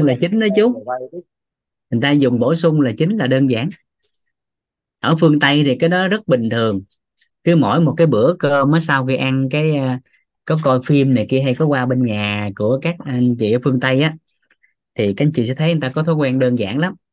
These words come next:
Speaker 2: Vừa ăn cơm xong cái, à, người lớn tuổi cái mở mấy cái hộp dinh dưỡng ra mới đưa cho con. Nói: "Nè, con ăn thêm đi."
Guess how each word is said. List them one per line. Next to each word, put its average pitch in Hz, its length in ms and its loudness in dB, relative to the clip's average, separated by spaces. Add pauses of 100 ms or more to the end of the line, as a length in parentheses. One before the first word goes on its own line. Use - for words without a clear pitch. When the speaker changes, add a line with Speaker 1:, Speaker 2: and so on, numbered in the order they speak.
(140)
Speaker 2:
Vừa 110 220 0
ăn 120 200 -4
cơm 131 240 0
xong 127 280 -2
cái, 156 220 0
à, 131 260 -2 (380)
người 110 160 -2
lớn 156 260 0
tuổi 123 300 2
cái 156 80 0
mở 120 300 -2
mấy 165 200 2
cái 156 100 -2
hộp 104 200 -6
dinh 123 180 -2
dưỡng 110 220 0
ra 139 260 -4 (240)
mới 143 100 0
đưa 135 220 2
cho 127 180 0
con. 120 220 -4 (460)
Nói: 147 80 4
"Nè, 113 160 2
con 123 180 -2
ăn 123 200 -4
thêm 127 260 0
đi." 123 180 -4